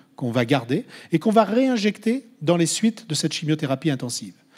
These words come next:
Et on va reconstituer une moelle osseuse. Dans ce geste thérapeutique, dans la greffe autologue, le traitement, c'est la chimiothérapie. Dans la greffe allogénique, le but est complètement différent, comme je l'expliquais, c'est de, de donner un nouveau système immunitaire. Là, le geste thérapeutique, c'est la greffe.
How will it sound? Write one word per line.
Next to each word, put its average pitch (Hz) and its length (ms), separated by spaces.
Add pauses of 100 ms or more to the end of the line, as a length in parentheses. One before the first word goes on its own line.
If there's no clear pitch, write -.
(220)
Et 143 100
on 156 80
va 160 100
reconstituer 190 720
une 190 80
moelle 147 160
osseuse. 117 320 (260)
Dans 151 120
ce 170 140
geste 220 360
thérapeutique, 170 480
dans 165 80
la 135 80
greffe 143 220
autologue, 139 320 (260)
le 147 100
traitement, 165 320
c'est 156 120
la 135 80
chimiothérapie. 123 760 (600)
Dans 135 160
la 147 80
greffe 220 260
allogénique, 170 680
le 127 120
but 175 240
est 180 40
complètement 151 360
différent, 143 340
comme 127 140
je 117 80
l'expliquais, 131 480 (200)
c'est 131 220
de, 135 100
de 127 140
donner 131 240
un 139 60
nouveau 127 200
système 127 360
immunitaire. 104 340 (280)
Là, 156 160
le 147 100
geste 165 260
thérapeutique, 135 420
c'est 135 100
la 113 80
greffe. 98 340